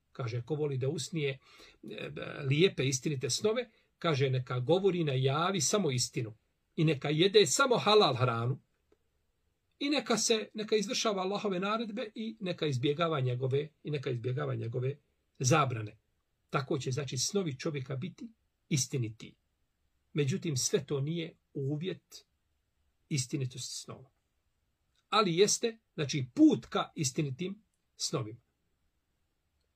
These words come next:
Neki učenjaci smatraju,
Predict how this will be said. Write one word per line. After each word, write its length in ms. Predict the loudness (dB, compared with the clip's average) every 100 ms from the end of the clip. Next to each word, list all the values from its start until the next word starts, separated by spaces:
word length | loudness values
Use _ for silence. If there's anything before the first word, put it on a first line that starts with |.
| _ -20 -20 -20 -20 -20 -10 -4
Neki 220 | -2 0
učenjaci 520 | 0 0 0 -2 -2
smatraju, 720 | 0 0 -2 -2 0 0